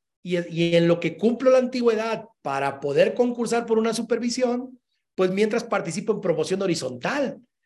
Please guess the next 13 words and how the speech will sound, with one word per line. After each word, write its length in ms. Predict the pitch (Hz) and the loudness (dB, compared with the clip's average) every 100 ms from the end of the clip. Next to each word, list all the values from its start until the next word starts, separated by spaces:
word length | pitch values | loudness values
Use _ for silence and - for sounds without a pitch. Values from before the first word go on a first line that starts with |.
| _ | _
¿sí? 200 | - 170 | -4 -2
Cumplo 300 | 170 196 214 | 0 0 2
dos 160 | 208 202 | 2 2
años 200 | 208 208 | 2 2
en 80 | 220 | 0
la 80 | 220 | 0
función 460 | 247 226 233 262 - _ _ | -2 0 -2 -2 -8 _ _
y 140 | - 165 | -2 2
ahora 240 | 170 208 | 4 4
mientras 500 | 202 190 196 214 208 | 2 0 0 -4 -6
mejoro 420 | 185 160 - 170 175 | -4 -2 4 4 4
mi 120 | 202 | 0
sueldo, 640 | 240 247 240 247 277 - | 2 2 2 0 -4 -10